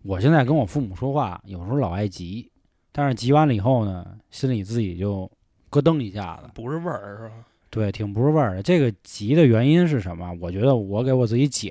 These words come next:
Speaker 1: 释一下啊，就我不是不耐心，根本原因是我老觉得他们为什么没理解，他们为什么没懂。其实道理特别简单，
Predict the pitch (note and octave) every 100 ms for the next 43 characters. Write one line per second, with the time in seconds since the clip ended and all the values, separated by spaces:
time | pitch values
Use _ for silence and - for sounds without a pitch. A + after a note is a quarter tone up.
0 | - G#2 A#2 F#2 F2+ - D#2 - _ _
1 | _ - A2 F#2 - G#2 C#3+ E3 A#2 B2
2 | A2 F#2+ A2 A2 - _ _ _ - A3
3 | E3 A#2 G#2+ B2 D3 C#3 C3 A#2 C3+ F#2
4 | F#2+ G2 A2 F#2 - G3 A#3+ G3+ D4 F#3+
5 | A#2 G#2 B2+ A#2 A2 G2 G2 F#2 F2 -
6 | _ _ F#3+ A#3 D4+ F3 B2 G#3 E3 A#2
7 | A2 - _ _ _ _ _ _ _ -
8 | C3 D#3 C#3+ C#3 G#2+ A#2 A2 F#2+ F2+ F2+